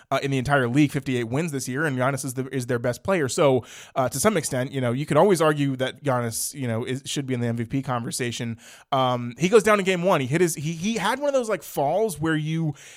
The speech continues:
it, it's not, it doesn't look bad when you first see it, but it's one of those,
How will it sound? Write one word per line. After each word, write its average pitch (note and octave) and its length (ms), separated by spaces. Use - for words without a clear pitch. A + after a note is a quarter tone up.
it, F#3 120
it's - 220
not, G3 160
it E3+ 60
doesn't A#3+ 260
look D3+ 340
bad D#3+ 400
when D#3+ 120
you D#3 100
first E3 320
see D#3 220
it, G3 100
but E3+ 180
it's E3 200
one E3 160
of G3 60
those, G#3+ 280